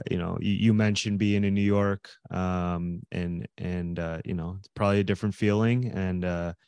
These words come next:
you know, it's the Yankees after all. I mean, everyone, that's just through history, right? The Yankees.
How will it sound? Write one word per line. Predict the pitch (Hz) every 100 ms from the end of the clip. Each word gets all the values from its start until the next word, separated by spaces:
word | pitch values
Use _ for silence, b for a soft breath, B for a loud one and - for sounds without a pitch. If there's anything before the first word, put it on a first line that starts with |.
| _ _ -
you |
know, | 98
it's | 104
the | 110
Yankees | 123 127 107 87
after | 85 80 - 90
all. | 78 80
I | 80
mean, | 90 90
everyone, | 92 92 92 92 90
that's | 90 90 -
just | - 98 - - - - _ _
through | 110 110
history, | 120 - - 82
right? | 82 92 98
The | 98
Yankees. | 101 104 98 87